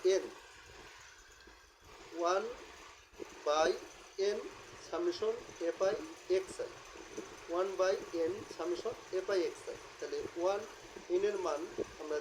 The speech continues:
লে-, দেখতে পাচ্ছি বিশ। তাহলে এখানে বিশ দিলাম, সামেশনের বদলে, সামেশনের অর্থাৎই হচ্ছে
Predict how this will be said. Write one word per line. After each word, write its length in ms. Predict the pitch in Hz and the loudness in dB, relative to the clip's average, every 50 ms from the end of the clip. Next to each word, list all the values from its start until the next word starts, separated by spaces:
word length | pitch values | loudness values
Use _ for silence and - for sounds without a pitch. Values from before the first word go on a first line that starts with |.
| 143 147 | -2 -4
লে-, 200 | 151 - - - - | -8 -8 -10 -8 -8
দেখতে 240 | 165 160 - - 175 | -8 -4 -2 -2 -2
পাচ্ছি 340 | 160 143 - - - 214 - - - - - - - - - - - - - - - - - - | 0 -2 -2 -6 -8 -10 -12 -12 -14 -18 -20 -20 -20 -20 -20 -20 -20 -20 -20 -20 -20 -20 -16 -8
বিশ। 200 | - 202 180 - - - - - - - - - - - - - - | -4 -4 -2 -2 -4 -6 -6 -8 -10 -12 -14 -14 -16 -16 -16 -12 -4
তাহলে 180 | - 143 151 160 | -2 2 2 2
এখানে 220 | 156 - 170 175 156 - | 2 2 0 0 -2 -2
বিশ 260 | 143 139 135 - - | -6 -10 -10 -8 -8
দিলাম, 240 | - 147 165 180 226 - - - - | -6 -6 -6 -6 -6 -8 -10 -10 -6
সামেশনের 500 | - 147 143 143 127 - 156 156 165 175 175 - | -6 -6 -4 -6 -6 -6 -4 -4 -4 -4 -2 -2
বদলে, 380 | 127 117 135 135 147 190 - 349 - - - - - - - - | -2 -2 -2 -4 -2 -2 -2 -4 -6 -10 -14 -14 -16 -14 -8 -6
সামেশনের 540 | 143 143 147 151 - - 190 190 190 190 | -4 -4 -4 -4 -4 -2 0 0 2 2
অর্থাৎই 480 | 175 143 123 - - - 170 - - 202 | 2 2 0 0 -4 -6 -6 -2 0 2
হচ্ছে 260 | 190 185 180 - 214 | 2 2 0 -2 -4